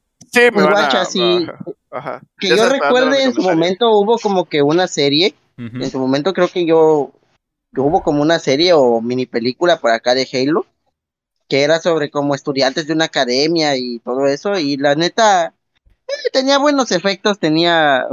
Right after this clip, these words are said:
Speaker 2: este, buena, este, este, ¿cómo se llama? Buena ambientación como tal, de que daban a entender, eh, pedo de la invasión cuando ellos estaban entrenando.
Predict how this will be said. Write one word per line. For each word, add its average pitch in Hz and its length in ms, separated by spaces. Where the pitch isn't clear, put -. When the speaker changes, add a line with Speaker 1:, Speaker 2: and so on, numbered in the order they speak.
Speaker 2:
este, 135 340
buena, 147 500
este, 113 600
este, 147 340
¿cómo 175 200
se 175 60
llama? 156 480
Buena 170 220
ambientación 165 560
como 151 240
tal, - 280
de 135 240
que 139 320
daban 151 260
a 160 60
entender, 151 420
eh, 135 400
pedo 170 240
de 165 80
la 143 80
invasión 135 420
cuando 156 240
ellos 156 140
estaban 151 300
entrenando. 123 640